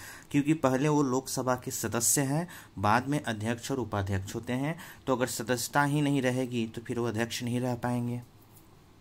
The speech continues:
देखिए, अ, जीवी मावलंकर, हुकुमदेव बलराम जाखर के विरुद्ध जो है, अ, प्रस्ताव लाया गया था, परंतु ये असफल रहा। यानी इनको हटाने के लिए जो है प्रस्ताव लाया गया था,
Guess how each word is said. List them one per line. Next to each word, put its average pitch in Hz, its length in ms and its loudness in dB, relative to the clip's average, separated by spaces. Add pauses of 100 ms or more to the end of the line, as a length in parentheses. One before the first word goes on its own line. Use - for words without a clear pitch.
(960)
देखिए, 151 280 4
अ, 120 280 2
जीवी 127 460 4
मावलंकर, 147 640 6
हुकुमदेव 139 840 4
बलराम 113 760 2
जाखर 110 500 2
के 120 200 0
विरुद्ध 110 600 0 (420)
जो 117 120 2
है, 139 260 4
अ, - 100 -12
प्रस्ताव 120 1000 4
लाया 113 280 6
गया 110 220 -2
था, 123 160 -6
परंतु 120 400 -2
ये 127 280 0
असफल 120 460 0
रहा। 110 320 0 (320)
यानी 139 160 6
इनको 139 380 2
हटाने 120 680 4
के 151 160 -2
लिए 135 180 4
जो 123 120 -2
है 127 120 0
प्रस्ताव 117 560 0
लाया 104 220 4
गया 101 240 -2
था, 156 260 -2